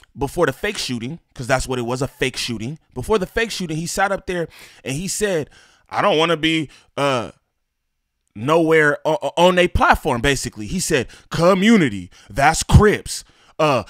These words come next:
Fig, uh, back on Fig, that's, uh, prostitution and Hoover." I remember that shit. I do remember that.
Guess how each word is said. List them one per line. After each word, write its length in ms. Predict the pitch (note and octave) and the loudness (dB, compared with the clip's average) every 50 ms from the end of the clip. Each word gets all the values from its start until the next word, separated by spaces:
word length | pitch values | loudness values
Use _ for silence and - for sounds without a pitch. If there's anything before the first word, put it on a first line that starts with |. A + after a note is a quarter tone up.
| - _ | -14 _
Fig, 480 | - - - - G#3+ G#3 G3+ F#3+ - - - | -20 -20 -10 -4 0 0 0 0 -2 -8 -6
uh, 320 | E3+ E3+ D#3 C#3 A#2+ G#2 F2+ - _ - _ _ _ _ _ _ _ | -4 -2 0 0 -2 -4 -8 -10 _ -20 _ _ _ _ _ _ _
back 320 | G#2+ D3 F3+ G3 F#3+ - | -2 0 0 0 -2 -2
on 160 | G3 G3 G3+ | -2 -2 -2
Fig, 460 | - - - A#3+ A#3+ G#3 D3+ A#2 - _ - - - | -2 -4 -2 0 2 2 0 0 -2 _ -20 -20 -10
that's, 400 | G#2 D3 D3+ D#3 D3+ - - - _ _ _ _ _ _ _ - | -2 0 2 2 2 0 -8 -16 _ _ _ _ _ _ _ -8
uh, 280 | C#3 D3+ D3 B2+ G#2 - _ _ _ - | -4 -4 -2 -2 -4 -6 _ _ _ -6
prostitution 1000 | - - F3+ F#3 F3 - G3 G3 - - B3 B3 G3+ - - C3+ G#2 F#2 F2+ F#2 - _ _ - - | -2 0 0 0 -2 -4 -8 -6 -2 0 0 0 0 -2 -4 -6 -6 -10 -16 -20 -20 _ _ -6 -6
and 340 | D3+ D3 C#3+ C#3 C#3 B2+ - - _ _ - | -4 -2 -2 -4 -4 -8 -12 -18 _ _ -6
Hoover." 580 | - - C4 C#4 A#3+ F#3 C#3 C#3 G#2+ F#2 E2+ - _ _ _ _ C3 - - | -2 0 2 2 2 0 -2 -4 -6 -6 -10 -14 _ _ _ _ -18 -6 0
I 100 | - A3 | 2 4
remember 460 | B3+ C4+ C4 A#3+ C4+ D#4 D4 B3+ F3 C3 | 6 6 6 6 6 6 6 4 4 2
that 180 | C3+ A#2 A2+ | 0 -2 -2
shit. 320 | - - - A#2+ G2 E2+ _ _ _ _ - | -4 -6 -6 -8 -8 -10 _ _ _ _ 0
I 120 | - G#3 A#3+ | 0 0 2
do 220 | F#3 C#4 D4 C#4+ | 4 4 4 6
remember 340 | A3+ G#3 G#3 A3 G#3+ F#3 F#3+ | 6 4 4 4 2 2 4
that. 340 | A3 B3+ C4 A3+ G3 - | 4 6 4 4 0 -4